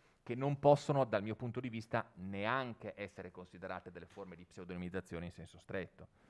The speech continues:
Cioè capita di leggere degli articoli di giornali in cui c'è scritto "il noto conduttore P punto B", tutti capiscono perfettamente chi è.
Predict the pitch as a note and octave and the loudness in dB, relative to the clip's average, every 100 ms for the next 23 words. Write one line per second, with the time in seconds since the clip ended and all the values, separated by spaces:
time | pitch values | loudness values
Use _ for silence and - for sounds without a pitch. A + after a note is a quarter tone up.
0 | - - - G2+ G2 F#2+ F2 F#2+ F#2+ F#2+ | -18 -16 -2 0 0 -6 -10 -10 -10 -12
1 | F2+ F#2+ - G#2 F#2 F#2 A2 G#2 F#2 F#2 | -12 -14 -14 -14 -12 -10 -8 -2 -2 -2
2 | F2+ F2+ F2 - F#2+ - E2+ F#2 G#2+ G#2 | -6 -10 -10 -8 -8 -6 -8 -6 -8 -10
3 | G2 G2 G2+ - G#2 F2 D#2+ - A2 F#2 | -16 -16 -16 -14 -10 -8 -10 -10 -8 -8
4 | F#2 A2 G2+ G#2+ G#2 G2 F#2 - G2 F#2 | -8 -10 -10 -10 -10 -10 -10 -10 -8 -8
5 | F#2 F#2+ G2 F#2 F#2 F#2+ - G2+ F#2+ G#2 | -6 -6 -4 -6 -6 -8 -8 -8 -10 -14
6 | - G#2+ E2+ | -10 -8 -6